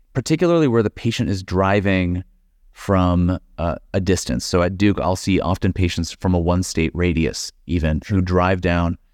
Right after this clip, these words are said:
I will do the nerve block on the table of those intercostal levels. That serves as regional anesthesia for the procedure.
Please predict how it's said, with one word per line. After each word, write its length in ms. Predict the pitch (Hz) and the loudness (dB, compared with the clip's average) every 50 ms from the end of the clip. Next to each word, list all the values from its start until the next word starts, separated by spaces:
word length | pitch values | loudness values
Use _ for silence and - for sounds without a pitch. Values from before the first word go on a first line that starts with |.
| _ _ _ _ _ _ _ _ _ - | _ _ _ _ _ _ _ _ _ -2
I 100 | 117 120 | 0 0
will 140 | 117 123 | 2 0
do 240 | 120 113 110 120 135 | 0 0 0 0 2
the 100 | 151 175 | 2 2
nerve 200 | 160 143 139 120 | 4 4 2 2
block 300 | - 123 113 107 107 - | 2 0 0 0 0 0
on 140 | 95 92 95 | 0 0 0
the 80 | 90 85 | 0 -2
table 420 | - 95 87 85 82 85 85 82 | -2 -2 -2 0 0 -2 -2 -2
of 240 | - 87 95 95 101 | -2 -2 -2 0 0
those 180 | 107 98 92 | 0 0 0
intercostal 540 | 92 90 90 - - 82 85 85 - - 82 | 0 0 -2 -2 -2 -4 -4 -2 -2 -4 -2
levels. 560 | 80 73 69 - 98 127 180 - - - - _ _ _ - - - - - - _ - | -2 -2 -2 -2 -4 -6 -6 -8 -12 -14 -14 _ _ _ -20 -20 -20 -20 -20 -20 _ -6
That 300 | 101 104 110 120 135 - | 0 2 2 2 0 0
serves 340 | - - 147 151 151 139 139 | -4 0 2 2 2 4 2
as 160 | 135 117 107 | 2 2 2
regional 360 | 110 110 107 113 110 107 85 | 2 2 2 2 2 2 2
anesthesia 840 | 82 98 98 95 - - - 127 87 85 - - 73 73 78 78 76 | 0 0 -2 -2 -4 -4 -2 -2 0 0 0 -2 -2 -2 -2 -2 -4
for 280 | - - - 101 98 85 | -8 -4 0 0 0 0
the 60 | 80 | 0
procedure. 580 | - 90 82 - - 73 73 80 76 - 151 | -4 -6 -6 -4 -4 -4 -4 -4 -6 -8 -10